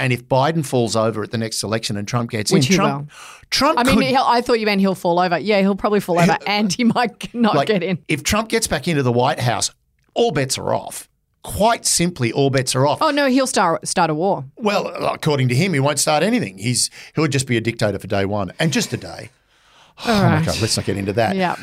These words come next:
Speaker 1: So the big issue right now is America does, is kind of hamstrung in what it
Speaker 2: Mm.
Speaker 1: can do,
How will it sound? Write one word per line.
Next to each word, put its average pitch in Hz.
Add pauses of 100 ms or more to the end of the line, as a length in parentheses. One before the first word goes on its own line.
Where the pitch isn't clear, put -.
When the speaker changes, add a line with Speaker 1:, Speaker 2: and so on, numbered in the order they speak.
Speaker 1:
So 202
the 170
big 190
issue 170
right 127
now 127
is 131
America 160
does, 143
is 131 (160)
kind 226
of 143
hamstrung 135
in 104
what 190
it 165
Speaker 2:
Mm. -
Speaker 1:
can 107
do, 110